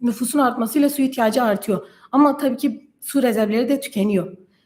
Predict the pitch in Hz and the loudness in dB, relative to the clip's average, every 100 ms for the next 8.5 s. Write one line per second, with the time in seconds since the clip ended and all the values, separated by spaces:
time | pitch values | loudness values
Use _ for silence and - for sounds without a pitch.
0 | _ 294 302 302 302 294 302 269 - 285 | _ 2 4 4 2 2 0 -2 -2 -2
1 | - - - 233 226 247 262 226 202 247 | -2 -12 -6 -4 -2 0 2 2 -2 -4
2 | 262 - 247 247 262 262 220 214 208 214 | -4 -4 -4 -2 -2 0 0 0 -2 -2
3 | 240 220 226 262 233 233 226 240 220 202 | -2 -2 -2 -2 -2 -2 -2 0 -2 -4
4 | 220 240 220 202 160 - _ _ _ _ | -2 -2 0 -2 -4 -8 _ _ _ _
5 | 285 302 277 330 - 269 247 247 247 247 | 2 4 4 0 0 0 2 2 0 -2
6 | 247 214 240 262 240 - 285 233 240 240 | 0 0 2 0 0 -2 -4 -2 -2 -2
7 | - 226 240 220 185 180 - - - 285 | -2 -2 0 2 2 0 -8 -18 -2 0
8 | 285 226 269 - | 0 0 -2 -4